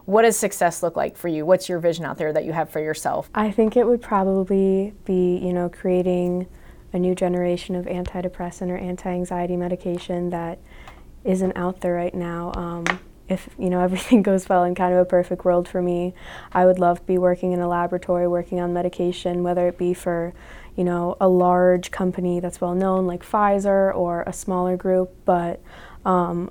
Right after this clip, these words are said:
Speaker 2: a lot of these medications have a lot of side effects, and kind of ironically, a lot of, um, very common antidepressants like Zoloft or Lexapro or even Wellbutrin, um, they can actually increase anxiety and depression in someone. Um, obviously, this is kind of case by case, but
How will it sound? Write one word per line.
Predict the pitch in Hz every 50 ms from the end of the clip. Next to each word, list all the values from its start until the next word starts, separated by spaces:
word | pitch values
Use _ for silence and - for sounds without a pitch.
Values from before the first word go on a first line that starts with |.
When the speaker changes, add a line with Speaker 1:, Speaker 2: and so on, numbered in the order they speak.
| -
Speaker 2:
a | 214 202
lot | 196 190 196 202
of | 202 196
these | 202 190 180
medications | 202 190 190 185 185 - 190 190 190 - - 185 180 180 180 -
have | - 196 190 180 180 175 175 180 180 - - - - - - -
a | 196 185
lot | 180 175 175 175 180 180 180
of | 180 180
side | - - 180 180 180 180
effects, | 185 180 - 180 175 175 - - -
and | 180 180 175 175 185
kind | - - 190 185
of | 190 185
ironically, | 185 180 180 180 180 180 185 185 185 185 - 190 180 180
a | 180 180
lot | 180 175 175 175
of, | 180 175 180 180 185 180 - - - - - - - - -
um, | - 180 180 175 175 175 175
very | 175 190 185 185 185 185
common | 185 - - 190 180 185 185 180 180 180 175 175
antidepressants | - - 180 180 180 - 175 180 180 180 - 180 180 - - 180 180 180 -
like | 185 180 180
Zoloft | - 180 175 175 180 175 175 175 180 185 - -
or | 185
Lexapro | 180 180 175 180 - - 190 - - 190 180 180 180 180 180 180 -
or | - 180 175 170
even | - 190 185 180 180 180
Wellbutrin, | 180 175 175 - 180 180 180 - - 185 175 180 180 180 - -
um, | 185 175 175 175 180 180 180 - - - - - - - -
they | - 190
can | 190 - 190
actually | 185 185 185 - - 196 185 196
increase | 190 190 185 - 196 180 180 175 -
anxiety | - 185 185 180 180 185 180 180 175 180 -
and | 180 190 190 180
depression | 185 - 185 175 180 - - 185
in | 180 180 180
someone. | - 185 180 180 175 180 175 180 180 185 196 - -
Um, | 185 180 175 175 180 180 180 -
obviously, | - 190 185 185 185 180 180 180 - 185 180
this | 185 185 180 -
is | 180 180 185 -
kind | - - 190 185 185
of | 185
case | - - 185 180 185
by | - - 185 185
case, | 180 - 185 185 180 180 - -
but | - - 175 175 175 180